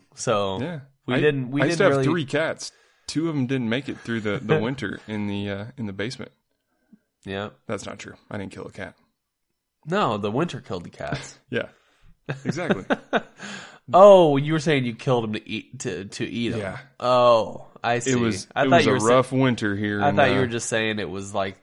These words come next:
Speaker 1: it was the frozen tundra, 'cause
Speaker 2: Yeah.
Speaker 1: we are in, you know, even in the middle of summer, this was the frozen tundra studios.
Speaker 2: Yeah. I thought about renaming it to Valley Forge, but, um, I decided against it.
Speaker 1: I mean, the F T S is, you know,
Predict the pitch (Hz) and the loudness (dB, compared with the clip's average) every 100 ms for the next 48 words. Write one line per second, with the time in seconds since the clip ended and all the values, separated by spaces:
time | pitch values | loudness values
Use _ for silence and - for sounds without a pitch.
0 | - 107 101 104 113 - 101 98 104 107 | -14 -10 -10 -10 -12 -8 -8 -6 -10 -8
1 | 120 107 87 69 - 165 110 107 104 107 | -8 -8 -8 -10 -6 -6 -2 -2 -2 -2
2 | 104 _ - - - 185 196 202 196 190 | -8 _ -20 -20 -2 2 2 2 -2 -2
3 | 180 165 160 143 135 139 101 98 104 113 | -2 0 0 0 -2 -4 -4 -8 -8 -10
4 | 101 104 - 113 104 107 - 98 90 - | -12 -12 -2 -2 -2 -6 -10 -12 -10 -14
5 | - 170 202 120 - _ _ _ _ _ | -12 -8 -6 -8 -12 _ _ _ _ _
6 | _ _ _ _ 123 - 196 151 131 123 | _ _ _ _ -18 -12 -10 -4 0 2
7 | 113 117 120 120 120 123 120 110 110 98 | 0 -4 -2 0 0 -2 -4 -6 -10 -2
8 | 110 113 107 - 117 123 139 - - _ | 0 0 -2 -4 -4 -2 -4 -10 -20 _
9 | _ _ _ _ _ 110 107 98 - 107 | _ _ _ _ _ -8 -4 -4 -4 -2
10 | 101 95 98 95 _ _ _ _ _ _ | 0 0 -4 -10 _ _ _ _ _ _
11 | _ - 104 - 90 80 82 - - _ | _ -12 -10 -8 -10 -12 -18 -18 -20 _
12 | _ _ _ _ _ - 131 139 139 139 | _ _ _ _ _ -12 -4 -2 0 4
13 | 147 139 151 151 165 151 - 120 - - | 4 2 -4 -2 0 -2 -6 -12 -14 -12
14 | 143 160 | -12 -10